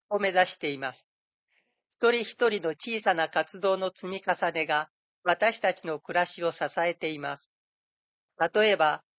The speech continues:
町会、自治会や市民の皆さんによる草刈りや花壇整備、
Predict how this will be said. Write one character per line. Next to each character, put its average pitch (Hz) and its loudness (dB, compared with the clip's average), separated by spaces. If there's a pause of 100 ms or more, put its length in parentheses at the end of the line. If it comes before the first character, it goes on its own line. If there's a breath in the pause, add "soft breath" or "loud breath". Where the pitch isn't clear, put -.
(260)
町 208 6
会、 196 6
自 165 -10
治 208 -10
会 190 2
や 185 2
市 - -8
民 233 -2
の 175 -2
皆 180 2
さ 185 0
ん 160 -4
に 156 -6
よ 147 -4
る 147 -8 (300)
草 196 -2
刈 196 6
り 180 0
や 147 2
花 147 0
壇 180 4
整 185 0
備、 139 -10